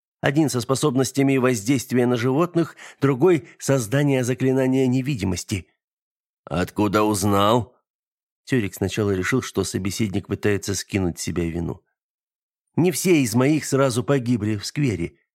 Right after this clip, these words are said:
ответил Хорх. «Один был серьезно ранен». «С ним можно поговорить?»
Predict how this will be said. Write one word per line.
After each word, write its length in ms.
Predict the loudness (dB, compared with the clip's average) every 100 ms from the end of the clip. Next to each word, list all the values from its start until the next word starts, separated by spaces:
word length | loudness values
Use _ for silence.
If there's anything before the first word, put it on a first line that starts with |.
| _
ответил 360 | -8 -6 -6 -8
Хорх. 380 | -6 -8 -10 _ _ _ _ _ _
«Один 320 | -2 2 2 2
был 160 | 0
серьезно 520 | 2 2 2 2 2
ранен». 420 | 2 2 0 -4 -10 _ _ _ _ _
«С 120 | -4
ним 200 | 0 2
можно 420 | 4 2 2 0
поговорить?» 760 | 2 0 2 2 2 0 -2 -8